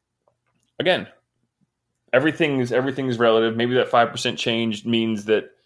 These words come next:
their approach changes just enough where they're a little bit off base. You know what I mean? Like, maybe they're, they're expecting something and they're not swinging in that case, and, you know, or they are swinging and it's a changeup instead of a fastball. So it's a, maybe it's not even not a home run, but it's just a,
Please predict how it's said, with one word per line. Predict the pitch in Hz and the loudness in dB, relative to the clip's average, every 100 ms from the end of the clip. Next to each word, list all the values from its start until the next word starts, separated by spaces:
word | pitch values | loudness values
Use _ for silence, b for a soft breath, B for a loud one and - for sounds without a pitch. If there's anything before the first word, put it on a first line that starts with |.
| _ _ _ _ | _ _ _ _
their | 113 | 2
approach | 113 113 143 131 - | 2 4 2 2 0
changes | 127 117 107 101 | -2 -2 -4 -6
just | - 123 - | -2 -2 0
enough | 117 110 - | 0 0 2
where | 113 | 2
they're | 107 107 104 101 | 2 4 2 2
a | 107 | 0
little | 107 110 | 0 0
bit | 101 | 2
off | 104 104 | 0 2
base. | 143 95 - | 0 0 -4
You | 107 | -2
know | |
what | 104 | 0
I | |
mean? | 101 110 | 0 -2
Like, | 98 | -2
maybe | 107 107 | -2 -2
they're, | 104 101 98 95 87 - _ | 0 2 2 2 -2 -10 _
they're | 117 104 104 87 - | 0 0 0 -4 -12
expecting | - - 104 - 107 | -8 -2 -2 -2 -4
something | 107 104 101 104 | -4 -4 -6 -6
and | 98 | -4
they're | 98 | -2
not | 104 - | -4 -4
swinging | 107 104 | -8 -6
in | 101 | -4
that | 104 | -4
case, | - 104 98 - | -2 -4 -4 -12
and, | - 98 95 - _ | -14 -12 -12 -14 _
you | 120 | -2
know, | 101 | 2
or | 95 101 104 101 - | 2 4 2 0 -2
they | 107 104 | 0 2
are | 110 | 0
swinging | - 107 104 101 | -2 -4 -4 -4
and | |
it's | 98 - | -4 -8
a | 90 | -6
changeup | 107 104 98 | -6 -2 -4
instead | 92 90 | -4 -6
of | 87 | -2
a | - | 2
fastball. | 101 - - 98 90 | 2 2 2 2 2
So | 98 | -2
it's | 92 92 | -2 -2
a, | 80 - _ _ _ _ _ _ _ _ _ _ _ _ - | -4 -4 _ _ _ _ _ _ _ _ _ _ _ _ 0
maybe | 123 127 | 0 0
it's | 123 | 2
not | 131 | 4
even | 123 110 | 4 4
not | 113 113 | 4 6
a | |
home | 104 113 104 | 4 2 2
run, | 135 113 110 87 | 2 2 -2 0
but | 107 | 0
it's | 101 110 | 0 -6
just | 101 | -2
a, | 104 95 | 2 2